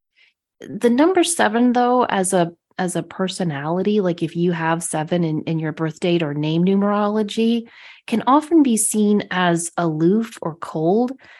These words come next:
And it's only because seven, they just like to be alone and they like to figure things out on their own. They're very, very independent.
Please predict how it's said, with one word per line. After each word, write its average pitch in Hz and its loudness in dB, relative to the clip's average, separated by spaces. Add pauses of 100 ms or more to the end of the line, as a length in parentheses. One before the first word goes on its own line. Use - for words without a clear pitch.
(160)
And 214 4
it's 220 2
only 294 6
because 208 0
seven, 185 2
they 214 0
just 240 -8
like 147 -10
to 165 -10
be 156 -2
alone 143 -2
and 143 -6
they 160 -6
like 160 -4
to 165 -8
figure 165 -2
things 165 -2
out 147 -4
on 147 -6
their 190 -2
own. 214 2
They're 165 -2
very, 180 0
very 156 -4
independent. 147 -4